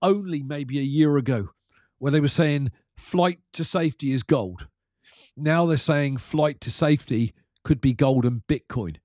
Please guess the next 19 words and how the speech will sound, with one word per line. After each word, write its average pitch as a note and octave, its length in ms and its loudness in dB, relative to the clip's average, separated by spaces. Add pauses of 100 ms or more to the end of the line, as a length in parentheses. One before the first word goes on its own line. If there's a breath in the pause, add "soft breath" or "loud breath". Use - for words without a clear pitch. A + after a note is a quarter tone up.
(520)
Big D#3+ 180 2
deal. C#3 320 -2 (160)
Badge, E3 340 -2
welcome. D3+ 460 -4 (540 loud breath)
Lemsip, A2 800 -4
yeah. G2 380 -6 (720 loud breath)
Whatever, A#2+ 720 -2
mate, C3 360 -6
I B2 100 0
need B2+ 180 2
something. B2 380 -4
My C3 160 -2
head's B2+ 240 0
smacking D3 520 -2
against D#3 360 -2
the E3 80 4
wall E3 240 2
right D#3+ 260 2
now. D#3 220 -6